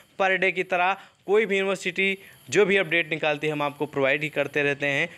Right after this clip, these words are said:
क्योंकि लगातार यूनिवर्सिटी भी अपडेट पे अपडेट देती रहती है। तो चलिए, एक एक करके हम आपको सारी अपडेट बताते हैं और आपको जानना ज़रूरी है, इसलिए वीडियो को लास्ट तक देखा करिए, ठीक है। और चैनल को यार सब्सक्राइब कर लिया करिए, क्योंकि पर डे आपको परीक्षा से जुड़ी यहाँ पर अपडेट मिलती हैं,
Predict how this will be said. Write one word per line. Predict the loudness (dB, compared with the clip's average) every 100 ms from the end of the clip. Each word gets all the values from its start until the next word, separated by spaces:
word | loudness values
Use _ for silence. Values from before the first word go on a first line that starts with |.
| -16
क्योंकि | -8 -2 0
लगातार | 2 2 2 2
यूनिवर्सिटी | 2 0 -4 -4 -2
भी | 0 0
अपडेट | 0 0 -2 0
पे | -2
अपडेट | 0 0 -2
देती | 0 -2 -2
रहती | -2 -2 -2
है। | -2
तो | -2
चलिए, | -2 0 0
एक | 0 -2 -4
एक | -4
करके | -4 -4 -2
हम | -2
आपको | -2 -6
सारी | -6 -2 0
अपडेट | -2 -2 -6 -4
बताते | -6 -4 -6 -6
हैं | -6 -8 -14 -6
और | -4
आपको | -2 -4 -4 -8
जानना | -4 -2 -2 0 0
ज़रूरी | 0 0 -2
है, | -2 -2 -4 -10 -18 -10
इसलिए | -8 -4 -4
वीडियो | -2 -4
को | -4 -4 -4
लास्ट | -4 0 -2 -2
तक | -8 -8 -8
देखा | -6 -6 -6
करिए, | -8 -8 -8 -8
ठीक | -4 -2
है। | -2 -4
और | -6
चैनल | -2 -2
को | -2 -2
यार | -2
सब्सक्राइब | -4 -6 -2 -2 -2
कर |
लिया | -2 -2
करिए, | 0 0 -2 -4 -16 -10
क्योंकि | -6 -6
पर | -2 0 2
डे | 2
आपको | 0 0 -4
परीक्षा | -6 -6 -6 -8
से | -6
जुड़ी | -4 -4
यहाँ | -4
पर | -2 -4
अपडेट | -2 -4 -2
मिलती | -6 -6 -8
हैं, | -6